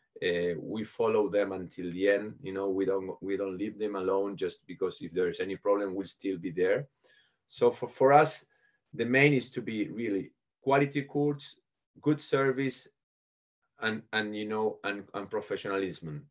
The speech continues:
I mean, we are, we taking care of those three things that for us is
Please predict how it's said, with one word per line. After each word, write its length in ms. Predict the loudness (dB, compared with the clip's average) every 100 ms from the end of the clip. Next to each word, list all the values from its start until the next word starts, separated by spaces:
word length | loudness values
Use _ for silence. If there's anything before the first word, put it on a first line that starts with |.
| _
I 60 | -8
mean, 240 | -6 -6
we 180 | 0 2
are, 140 | 2 0
we 140 | -8
taking 340 | -6 -6 -8
care 220 | -2 2 2
of 180 | 2
those 220 | -2 -2 -4
three 180 | -4 -2
things 340 | -2 -6 -8 -4
that 220 | -6 -4
for 140 | -2
us 180 | 0 -2
is 140 | -6